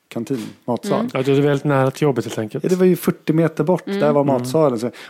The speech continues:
Speaker 1: jag kommer ihåg att det var så väldigt bra mat.
Speaker 2: Ja.
Speaker 1: Det var stor variation. Och det var inte bara pommes frites och liksom hamburgare och sånt där. Utan det var s-, s-, bra variation. Alltid gott kaffe och sånt där.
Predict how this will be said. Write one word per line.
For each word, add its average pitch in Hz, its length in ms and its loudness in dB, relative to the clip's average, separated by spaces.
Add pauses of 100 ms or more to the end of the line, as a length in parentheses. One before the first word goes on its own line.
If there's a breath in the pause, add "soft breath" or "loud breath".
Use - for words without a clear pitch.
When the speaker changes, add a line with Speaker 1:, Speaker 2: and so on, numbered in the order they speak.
Speaker 1:
jag 160 100 -2
kommer 214 180 4
ihåg 165 120 4
att - 80 0
det 143 60 -10
var 143 80 -4
så 127 140 -10
väldigt 123 300 0
bra 117 140 0
mat. - 420 -4
Speaker 2:
Ja. 226 300 -4
Speaker 1:
Det 135 60 -2
var 143 80 4
stor 190 420 2
variation. 151 720 -2 (260 loud breath)
Och - 140 -6
det 160 60 2
var 196 60 4
inte 185 180 2
bara 220 140 2
pommes - 200 -6
frites - 380 -6
och 101 180 -2
liksom 101 320 -8
hamburgare 110 260 -2
och 127 40 -2
sånt 113 140 -8
där. 110 120 -6
Utan 113 140 -8
det 113 60 -4
var 127 220 0 (220)
s-, - 160 -16 (120)
s-, 139 100 -12
bra 147 460 -2
variation. 117 500 -2 (400 loud breath)
Alltid 127 300 -2
gott 107 180 0
kaffe - 320 -4
och 107 60 -8
sånt - 140 -8
där. 110 160 -2